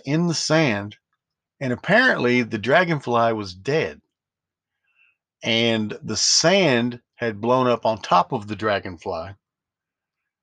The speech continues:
and somebody else has probably got this, surely has had it before, but it's probably a common thing. Um, but what the picture said to me was,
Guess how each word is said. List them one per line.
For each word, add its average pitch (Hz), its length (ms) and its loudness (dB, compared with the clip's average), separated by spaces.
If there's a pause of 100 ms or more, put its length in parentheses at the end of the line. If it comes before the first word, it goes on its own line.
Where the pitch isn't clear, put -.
(300)
and 110 460 -6
somebody 123 300 0
else 120 200 4
has 104 100 -10
probably 104 320 0
got 101 280 -2
this, 101 160 -8
surely 156 580 -4
has 101 160 -8
had 110 200 0
it 107 100 -8
before, 98 320 -10
but 98 140 -14 (720)
it's 127 100 -10
probably 127 500 2
a 101 60 2
common 110 480 -2
thing. 110 360 -6 (460)
Um, 117 300 -6 (220)
but 135 360 0 (120)
what 147 360 2
the 127 80 -2
picture 151 400 0
said 151 360 2
to 147 100 -2
me 123 200 4
was, 110 360 2